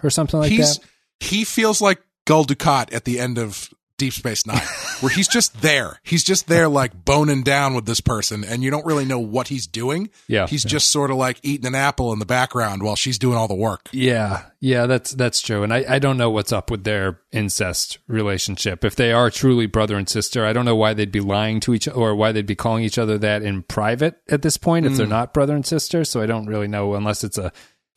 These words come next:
Speaker 1: a Game of Thrones influence that they're trying to get off of it or something.
Speaker 2: I mean, it might not be actual incest. It might just be, like, uh, le-, playing the evil Romulans at eleven, you know?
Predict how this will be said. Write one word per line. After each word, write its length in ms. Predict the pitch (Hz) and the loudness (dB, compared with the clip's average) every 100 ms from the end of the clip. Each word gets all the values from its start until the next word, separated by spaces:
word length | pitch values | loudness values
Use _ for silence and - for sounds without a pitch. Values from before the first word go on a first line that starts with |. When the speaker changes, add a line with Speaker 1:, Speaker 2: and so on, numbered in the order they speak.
| - _ | -20 _
Speaker 1:
a 100 | 107 | -8
Game 280 | 95 120 110 | -2 -2 -2
of 60 | 92 | -4
Thrones 640 | 113 107 104 95 92 - - | -2 -2 0 -2 -2 -4 -8
influence 500 | 117 107 - 98 92 | -6 -4 -4 -4 -4
that 140 | 101 95 | -4 -4
they're 80 | 95 | -4
trying 220 | 107 98 | -4 -4
to 60 | |
get 160 | 95 95 | -6 -4
off 220 | 92 90 | -4 -6
of 140 | 98 95 | -8 -8
it 120 | 92 | -8
or 80 | 90 | -6
something. 200 | 107 165 | -2 0
Speaker 2:
I 20 | |
mean, 280 | 160 156 139 _ _ _ _ - | 2 0 -4 _ _ _ _ -4
it 100 | 214 | 0
might 180 | 240 208 | 2 4
not 200 | 170 143 | 4 4
be 160 | 131 | 4
actual 380 | 123 113 123 110 | 2 2 0 0
incest. 460 | 110 - 113 101 117 | 2 0 0 0 0
It 60 | |
might 220 | 107 110 | 0 0
just 180 | - 101 | -2 -4
be, 160 | 107 98 | -2 -2
like, 480 | 98 92 90 - - _ _ _ _ - | -2 -4 -6 -12 -20 _ _ _ _ -18
uh, 60 | - 101 98 107 - | -16 -12 -14 -14 -10
le-, 200 | 110 113 - | -8 -8 -6
playing 420 | - 127 120 113 107 | -2 0 0 0 -2
the 140 | 110 | -2
evil 300 | 131 120 113 | 0 0 2
Romulans 640 | 107 107 107 107 98 95 98 | 0 0 0 -2 -2 -4 -4
at 60 | |
eleven, 460 | 95 95 95 92 - - _ - | -4 -6 -4 -6 -8 -14 _ -8
you 80 | |
know? 200 | 101 104 | -4 -6